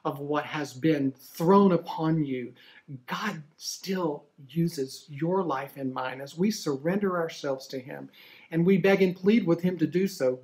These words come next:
God uses our lives for his glory and to bring significance to his kingdom.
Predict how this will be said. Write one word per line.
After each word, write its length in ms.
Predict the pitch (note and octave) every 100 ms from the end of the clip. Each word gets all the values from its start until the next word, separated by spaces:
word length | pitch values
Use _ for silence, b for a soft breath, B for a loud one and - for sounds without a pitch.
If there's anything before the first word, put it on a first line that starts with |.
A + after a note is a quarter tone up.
| C3+
God 500 | F#3 G#3 F3 B2+ - _ _
uses 500 | C#3 A#3 A#3+ F#3+ D#3
our 200 | C#3+ C#3
lives 360 | C3 B2+ B2+
for 180 | - C#3+
his 300 | C#3 D#3 D3
glory 480 | - C#3 C3 B2 A#2+ - b b b b
and 80 | D3
to 80 | C#3+
bring 260 | D3 D#3
significance 720 | D#3 D3 C3 D#3 D#3 C#3 B2 -
to 120 | C#3
his 460 | B2+ C3+ B2+ B2 -
kingdom. 640 | _ - A#2+ B2 - C3